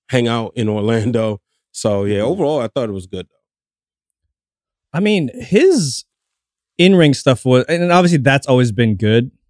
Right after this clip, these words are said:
Speaker 1: Mm-hmm.
Speaker 2: Um, and, and y-, you're right about the gear. G-, kind of
Speaker 1: Mm-hmm.
Speaker 2: taking that small step backwards was a little funky. But
Speaker 1: Yeah.
Speaker 2: other than that, man, he just,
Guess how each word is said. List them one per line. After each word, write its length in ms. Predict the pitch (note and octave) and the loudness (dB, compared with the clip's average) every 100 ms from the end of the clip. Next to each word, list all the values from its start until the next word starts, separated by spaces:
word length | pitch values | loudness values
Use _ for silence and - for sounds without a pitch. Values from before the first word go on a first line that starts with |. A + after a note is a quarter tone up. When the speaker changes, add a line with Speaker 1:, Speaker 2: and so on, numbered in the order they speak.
| _ | _
Speaker 1:
Mm-hmm. 140 | D3+ E3 | -4 -2
Speaker 2:
Um, 420 | G#3 G3 F#2 F2+ | -2 -4 -6 -4
and, 180 | D#3+ E3 - | 2 2 2
and 160 | F3+ F3+ | 4 4
y-, 100 | A3 | 2
you're 240 | F#3+ F#3 | 2 4
right 200 | F#3 G#3 | 6 4
about 260 | G#3 E3+ C#3+ | 4 0 0
the 60 | A#2+ | -6
gear. 540 | G2 A#2 G#2 F2+ F2+ _ - | -6 -4 -4 -6 -12 _ -16
G-, 100 | G#2+ - | -16 -8
kind 180 | - E3 | -4 -4
of 60 | D#3+ | 0
Speaker 1:
Mm-hmm. 40 | |
Speaker 2:
taking 260 | D#3 D3 C3+ | 0 2 2
that 280 | B2 A2 - | 2 0 -6
small 300 | - B2 B2 | 0 2 2
step 240 | - A#2 | 0 0
backwards 380 | A2 A2+ B2+ A2+ | 2 0 0 0
was 220 | A#2+ A#2+ | 0 2
a 40 | A#2+ | 2
little 200 | A#2 G#2+ | 2 2
funky. 500 | A#2 A#2 B2+ C#3+ - _ - | 0 0 0 -2 -2 _ -10
But 80 | |
Speaker 1:
Yeah. 180 | D3+ D3+ C#3 | -6 -2 2
Speaker 2:
other 120 | A#3 | 4
than 80 | A#3 | 4
that, 200 | D3+ C#3+ | 4 4
man, 140 | B2+ B2+ | 2 2
he 140 | G3+ | 4
just, 340 | A#3+ F#3+ - | 4 2 -2